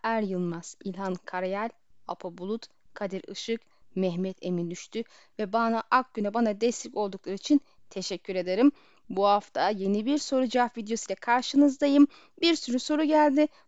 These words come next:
Bu sebeple soruların bir kısmını üçüncü video için ayıracağım. Bu yüzden benim sorum cevaplanmadı diye düşünmeyin. Sonraki videoda cevaplanacak inşallah. Bu süre zarfında aklınıza gelen yeni soru sormaya devam edebilirsiniz arkadaşlar. Şimdi başlayalım.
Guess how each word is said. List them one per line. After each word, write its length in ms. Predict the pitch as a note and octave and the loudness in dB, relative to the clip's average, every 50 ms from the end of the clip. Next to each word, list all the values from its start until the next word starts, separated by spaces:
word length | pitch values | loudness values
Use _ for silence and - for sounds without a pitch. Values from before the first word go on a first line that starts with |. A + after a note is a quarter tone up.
| _ - | _ -6
Bu 80 | C#4+ | -6
sebeple 440 | C4+ - - D4 D#4 D4 - _ C#4+ | -4 -2 0 2 2 0 0 _ -6
soruların 680 | C4 - - - C4 C4 C4+ C#4 C4 D4 D4 D#4+ D4+ D#4+ | -8 -6 -6 -4 -2 -2 -2 0 0 2 6 6 6 6
bir 100 | F#4 D#4+ | 4 -2
kısmını 440 | - - C#4 A#3+ - - C#4 E4+ - - | -2 -4 -4 -4 0 2 2 2 2 0
üçüncü 380 | C4 - - - A#3+ A#3 C4+ | -6 -4 2 2 2 4 4
video 200 | B3+ C#4 A#3+ C#4+ | 0 0 -2 -2
için 180 | C#4 - - B3 - - | -2 0 -2 -4 -4 -2
ayıracağım. 560 | - F3 F3+ F#3+ G#3 A3 G#3 B3 D4+ D#4+ D#4+ - - - - | -4 -4 -4 -4 -4 -6 0 4 4 4 4 4 0 -8 -2
Bu 100 | B3 C#4+ | 0 2
yüzden 340 | C#4+ C4+ D#4 D4 C4+ A#3 G#3+ | 4 6 6 6 6 4 4
benim 220 | B3+ C4 C#4 C#4+ | 6 8 8 8
sorum 380 | - - - C4 B3+ B3+ A#3+ A#3 - - - - - - | 8 6 -2 2 2 2 2 2 -2 -12 -20 -20 -20 -6
cevaplanmadı 720 | - A3+ A#3+ B3+ B3 - - C#4+ C#4 C#4 C4+ C4 A#3+ A#3 | 0 2 2 2 2 2 2 6 6 8 8 6 4 2
diye 240 | G3 G3+ G3+ F#3+ F#3 | -2 -4 -6 -6 -6
düşünmeyin. 680 | G#3 G#3+ - - D4+ D#4+ D#4 D#4 D#4+ D#4+ D#4+ E4 F4 - - - - | -8 -8 -2 6 8 10 10 10 10 10 8 8 6 4 0 -14 -18
Sonraki 480 | - - - D#4 B3 A3+ - A3+ G#3 | -8 0 2 2 2 2 0 -4 -8
videoda 240 | G3+ G3+ A3+ C#4+ B3+ | -6 -2 -2 -2 0
cevaplanacak 640 | A3 A#3 A3 G#3+ G#3+ _ G#3+ G#3 G3+ F#3+ F#3+ - | 2 0 0 0 0 _ -2 0 0 -2 -4 -6
inşallah. 540 | G#3 G3 - - - G3 G#3 G#3 A#3 C#4 E4 - - _ _ _ - - | -6 -6 -6 -4 -4 -4 -4 2 2 2 2 2 -4 _ _ _ -20 -16
Bu 180 | - G#3 B3+ C#4 | -6 -2 -2 0
süre 280 | - - C#4+ C4+ D4+ D4 | 0 0 0 0 0 2
zarfında 500 | B3 C#4 C4+ B3+ C4 - - D4 D4 F#4 - | 4 4 4 4 2 4 2 2 2 4 2
aklınıza 400 | - B3 A#3+ - - C#4 B3+ C#4+ | 2 2 2 2 0 2 2 2
gelen 320 | C#4 A#3 C4+ B3+ C4+ C4+ B3 | 0 0 2 2 4 6 8
yeni 200 | B3 C4 C#4 C#4+ | 10 10 10 8
soru 300 | - - B3+ A#3 G#3+ A3 | 8 2 -4 -4 -4 -6
sormaya 480 | - - C#4+ C4 B3 B3 C4+ D4+ B3+ | -2 0 2 2 4 4 4 4 4
devam 240 | G#3+ G#3+ A3+ C4 D4 - | 4 4 4 4 4 2
edebilirsiniz 560 | A3+ G3+ A#3 A3 G#3 A3 A3 - - A#3+ B3 | 0 -2 -2 -2 -2 -4 -6 -4 -2 -2 -2
arkadaşlar. 480 | A#3 A3+ C4 B3 B3+ B3 - - C#4+ C4+ | -2 -4 -4 -4 -4 -4 -2 -2 -2 -2
Şimdi 340 | - - G#3 A3 A#3 A#3+ | -4 -4 -4 -4 -4 -2
başlayalım. 460 | - - D#3 - - - _ - - | -6 -8 -8 -8 -16 -20 _ -20 -20